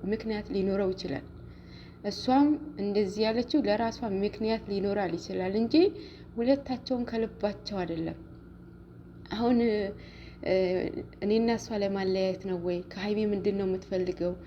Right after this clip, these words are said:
አሁን እሱ የጠ-፣ የጠረጠረው ዳኒ በሆነ ነገር አስፈራርተዋት ነው ምክንያት ብሎ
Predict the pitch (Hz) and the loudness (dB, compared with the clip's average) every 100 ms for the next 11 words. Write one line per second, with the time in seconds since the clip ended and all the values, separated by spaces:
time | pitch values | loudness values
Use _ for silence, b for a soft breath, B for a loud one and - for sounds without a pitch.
0 | B B B B 196 220 240 240 220 214 | B B B B -2 2 2 2 0 0
1 | 185 - 196 196 214 214 - 220 240 247 | -2 -2 -2 0 0 -2 -2 0 2 0
2 | - 180 208 214 240 339 - - 175 196 | -2 -4 0 2 6 4 4 -4 -8 -4
3 | 208 208 208 208 190 - - 180 180 - | 0 0 0 0 0 -4 -6 -4 -4 -6
4 | - 165 - 165 160 - B B B B | -6 -6 -6 -6 -8 -12 B B B B
5 | B - 185 220 214 - 170 170 208 | B -6 -4 -2 -2 -4 -4 2 4